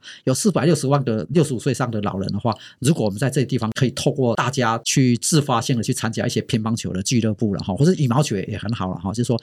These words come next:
就像这些活动的话，我想他们的这个，啊，健康的生活品质会比较高。打这些球，它有另外一个好处就是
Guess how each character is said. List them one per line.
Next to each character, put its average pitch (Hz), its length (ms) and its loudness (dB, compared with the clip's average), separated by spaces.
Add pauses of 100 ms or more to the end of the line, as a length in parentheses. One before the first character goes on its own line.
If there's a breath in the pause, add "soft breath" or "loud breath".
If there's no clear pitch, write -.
(100)
就 - 120 -4
像 135 120 0
这 143 80 -4
些 120 180 0
活 104 200 -6
动 113 120 -2
的 101 60 -2
话， 101 180 -4 (280 loud breath)
我 110 120 -2
想 101 260 -2
他 123 120 -2
们 110 220 -2
的 95 240 -2 (180 loud breath)
这 - 140 -4
个， 98 260 -4 (220 loud breath)
啊， 92 200 -4 (120)
健 170 160 2
康 135 200 -4
的 120 80 -2
生 139 160 -2
活 107 140 -2
品 104 140 -4
质 104 120 -6
会 110 80 0
比 - 60 -12
较 101 120 -4
高。 - 120 -8 (160)
打 117 140 0
这 202 80 4
些 196 80 8
球， 110 320 -2
它 156 140 -2
有 120 40 -4
另 151 120 0
外 151 80 2
一 - 20 -4
个 127 60 -4
好 101 140 -4
处 127 140 -4
就 117 80 -2
是 113 220 -2